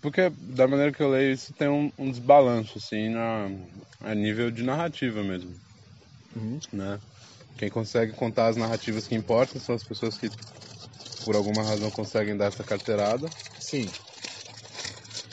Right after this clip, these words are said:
Speaker 1: Essas pessoas, né, detêm, vamos dizer assim, essa narrativa mais complexa. Só que ao longo dos anos, assim, isso causou essa reação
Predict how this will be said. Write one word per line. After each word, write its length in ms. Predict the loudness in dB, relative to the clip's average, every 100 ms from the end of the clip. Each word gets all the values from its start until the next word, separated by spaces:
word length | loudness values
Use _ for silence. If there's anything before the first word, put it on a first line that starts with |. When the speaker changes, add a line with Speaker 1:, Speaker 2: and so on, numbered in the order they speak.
| -14 -2
Speaker 1:
Essas 300 | 0 2 0
pessoas, 480 | -2 2 4 4 2
né, 200 | 0 2
detêm, 680 | 2 2 2 2 2 0 -4 -6
vamos 160 | -6
dizer 160 | -4 -4
assim, 280 | -6 -8 -10 -12 -20 -20 -20 -20 -20 -20 -20 -20 -18 -18 -16 -20 -16 -14 -8
essa 220 | -6 -2
narrativa 420 | -2 -2 -2 -2
mais 200 | -2 -2
complexa. 680 | -2 -2 2 4 4 0 -8 -8 -16 -20 -20 -20 -20 -20 -20 -20 -20 -20 -20 -20 -20 -18 -20 -20 -20 -6
Só 180 | -2
que 80 | 4
ao 100 | 6
longo 240 | 6 4 4
dos 220 | 4 4
anos, 340 | 4 4 2
assim, 400 | -2 0 0 2
isso 300 | 0 0 -2
causou 580 | 2 6 6 4 4 6
essa 260 | 6 6 4
reação 840 | 6 2 0 -2 0 2 0 -2